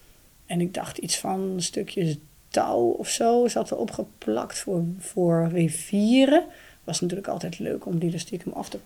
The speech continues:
pulken. En, eh, als er maar even een stukje los hing, dan, eh, moest daar aan getrokken worden.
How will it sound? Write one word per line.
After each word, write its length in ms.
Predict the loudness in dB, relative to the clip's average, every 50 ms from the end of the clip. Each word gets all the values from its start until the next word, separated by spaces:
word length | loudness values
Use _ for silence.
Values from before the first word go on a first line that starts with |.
| -10 _
pulken. 460 | -2 0 0 0 -2 -2 -2 -2 -4 -6 -12 -20 -20 -20 -20 -20 -20 -20 -20 -20 -20 _ -20 -20 -20 -20 _ _
En, 320 | -6 -4 -2 0 0 0 0
eh, 240 | 0 0 -2 -2 -2
als 140 | -2 -4
er 60 | -2 -2
maar 180 | 0 0 0
even 240 | 2 2 2 2 0
een 60 | -2
stukje 340 | -2 -2 -4 -4 -2 -2 -2
los 260 | 0 0 -2 -2 -2
hing, 240 | -2 0 0 0 0
dan, 260 | 0 -2 -2 -2 -2
eh, 360 | -2 -2 -4 -4 -6 -4 -2
moest 200 | 0 0 0 0
daar 100 | -2 -2
aan 160 | -2 -2 -4 -6
getrokken 440 | -8 -10 -6 -4 -4 -4 -2 -2
worden. 300 | -2 -2 -2 -2 -4 -6